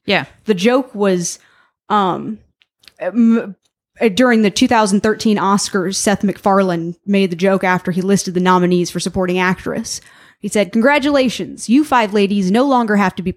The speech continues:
Speaker 2: have to pretend to be attracted to Harvey Weinstein."
Speaker 1: Eek.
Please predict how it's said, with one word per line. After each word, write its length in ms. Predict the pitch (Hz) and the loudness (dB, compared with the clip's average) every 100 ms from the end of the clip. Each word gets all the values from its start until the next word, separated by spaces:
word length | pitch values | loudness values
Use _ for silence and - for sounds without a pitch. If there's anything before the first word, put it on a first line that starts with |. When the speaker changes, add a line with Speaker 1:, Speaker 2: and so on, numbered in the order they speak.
| _ | _
Speaker 2:
have 180 | 220 202 | 0 0
to 100 | - | -2
pretend 360 | - 190 254 262 | -6 -2 0 0
to 60 | |
be 80 | 180 | -2
attracted 440 | 175 247 240 254 202 | -2 0 0 -4 -6
to 60 | |
Harvey 240 | 190 185 185 | -4 -2 -4
Weinstein." 500 | 165 196 - - - _ _ | -8 -12 -14 -14 -16 _ _
Speaker 1:
Eek. 400 | 196 185 - | -10 -10 -14